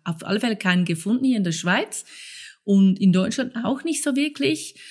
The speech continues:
Ähm, das kann gut sein, dass es schon gab, aber ich, die waren für mich nicht sichtbar. Und ich habe wirklich gedacht, „Hey, ich möchte das machen. Ich möchte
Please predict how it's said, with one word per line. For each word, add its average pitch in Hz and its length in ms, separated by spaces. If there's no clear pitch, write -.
Ähm, 190 260
das - 160
kann 180 260
gut 320 220
sein, 262 300
dass 202 160
es 175 100
schon 175 220
gab, 180 340
aber 196 140
ich, - 240
die 190 120
waren 208 240
für 247 120
mich 233 200
nicht 196 220
sichtbar. 160 560
Und 202 440
ich 196 160
habe 180 140
wirklich 233 280
gedacht, 196 400
„Hey, 175 260
ich - 240
möchte 220 380
das 190 260
machen. - 320
Ich - 140
möchte 208 280